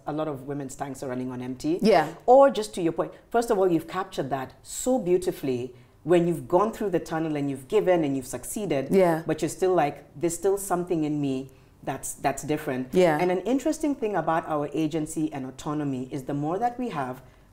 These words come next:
Speaker 1: the more persecution we'll see.
Speaker 2: Mm.
Speaker 1: And I keep telling people this. When I was at the U N last year in New York in November, a few of us were called there to talk about activism work, E T C. So you have these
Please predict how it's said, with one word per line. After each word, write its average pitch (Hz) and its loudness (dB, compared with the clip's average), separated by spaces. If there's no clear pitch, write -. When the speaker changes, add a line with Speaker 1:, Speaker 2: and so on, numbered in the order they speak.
Speaker 1:
the 151 -4
more 160 0
persecution 143 -8
we'll 120 -10
see. 117 -8
Speaker 2:
Mm. 185 4
Speaker 1:
And 135 -10
I 131 -10
keep - -12
telling 139 -8
people 131 -8
this. 123 -10
When 143 -4
I 147 -4
was 143 -6
at - -10
the 143 -4
U 185 2
N 156 0
last 143 -4
year 147 -4
in 131 -4
New 131 -6
York 135 -8
in 135 -10
November, 127 -6
a 139 -12
few 196 2
of 170 6
us 165 -2
were 156 0
called 147 2
there 139 0
to 139 -6
talk 139 -4
about 131 -4
activism 135 -6
work, 135 -6
E 147 -6
T 143 -8
C. 151 0
So 147 -2
you 170 6
have 165 2
these 185 -4